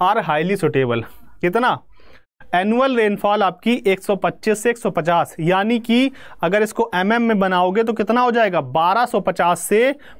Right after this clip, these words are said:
पन्द्रह सौ एमएम, ठीक है। इतनी रेनफॉल, इतनी रेनफॉल तो कहाँ होती है?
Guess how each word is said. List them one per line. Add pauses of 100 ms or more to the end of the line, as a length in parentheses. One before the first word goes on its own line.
(120)
पन्द्रह
सौ
एमएम, (280)
ठीक
है। (340)
इतनी
रेनफॉल, (120)
इतनी
रेनफॉल
तो
कहाँ
होती
है?